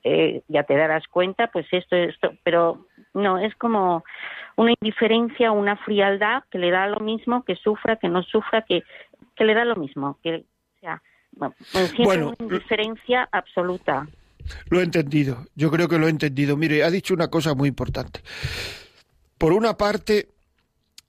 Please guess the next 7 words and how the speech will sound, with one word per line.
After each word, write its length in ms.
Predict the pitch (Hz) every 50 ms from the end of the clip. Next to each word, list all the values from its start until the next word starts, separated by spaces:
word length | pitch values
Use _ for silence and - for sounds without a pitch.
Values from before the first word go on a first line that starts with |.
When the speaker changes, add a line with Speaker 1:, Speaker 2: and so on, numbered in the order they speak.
| _ - _ _ _ _ _ _ _ _
Speaker 2:
eso 280 | 185 180 175 - 220 -
que 100 | - 175
usted 220 | 143 - - 180
está 200 | 156 - 170 156
diciendo 680 | 139 143 131 - 156 170 175 170 151 185 180 180 - _ _ _ _ _ _
es 360 | 190 196 202 180 - - - _ _
muy 540 | 170 147 151 156 165 185 208 233 240 -